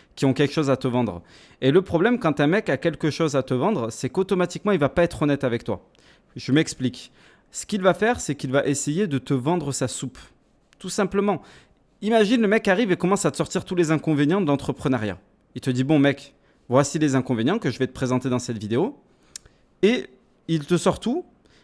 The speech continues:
Eh bien, les, l'impact de ces arguments positifs va avoir beaucoup moins de poids parce que l'esprit humain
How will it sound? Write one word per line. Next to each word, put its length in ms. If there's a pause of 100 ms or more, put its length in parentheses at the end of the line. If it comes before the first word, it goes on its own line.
(140)
Eh 120
bien, 380 (100)
les, 400
l'impact 440
de 200
ces 240
arguments 320
positifs 400
va 80
avoir 200
beaucoup 280
moins 160
de 40
poids 280
parce 160
que 80
l'esprit 560
humain 260